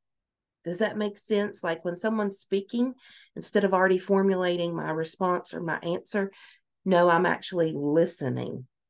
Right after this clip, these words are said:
to them. And then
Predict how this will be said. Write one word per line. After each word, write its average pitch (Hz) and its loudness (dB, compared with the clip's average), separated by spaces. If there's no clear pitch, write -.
to 160 0
them. - -6
And 175 0
then 165 2